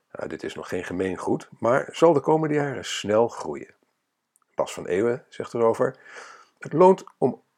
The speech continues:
ook de online winkelbezoeker te voorzien van een volwaardige shopping experience." En de, tussen haakjes, betaalbare manier om dit te bereiken is personalisatie. Onderzoek van HubSpot, link in de blogpost,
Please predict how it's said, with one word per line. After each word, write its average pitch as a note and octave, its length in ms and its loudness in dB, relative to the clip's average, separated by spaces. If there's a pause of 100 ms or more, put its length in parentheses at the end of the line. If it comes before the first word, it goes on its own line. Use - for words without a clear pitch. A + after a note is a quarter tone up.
(220)
ook D#3+ 260 8
de - 140 0
online E3 340 4
winkelbezoeker G2 540 -2
te - 100 -12
voorzien F2 360 -8
van D2+ 160 -10
een C#2+ 80 -8
volwaardige E2+ 640 -2
shopping - 500 0
experience." - 680 -14 (680)
En D2 220 -14
de, C#2+ 200 -10 (400)
tussen - 260 -12
haakjes, - 360 -14
betaalbare B2 640 8
manier E2 260 -6
om D#2+ 120 -6
dit C#2+ 140 -10
te - 80 -12
bereiken A#2+ 480 0
is - 140 -18
personalisatie. G#2 1000 2 (720)
Onderzoek F3 420 4
van D#2 120 -6
HubSpot, G#2+ 480 -2
link F2 140 -6
in - 80 -20
de D2+ 60 -10
blogpost, - 560 0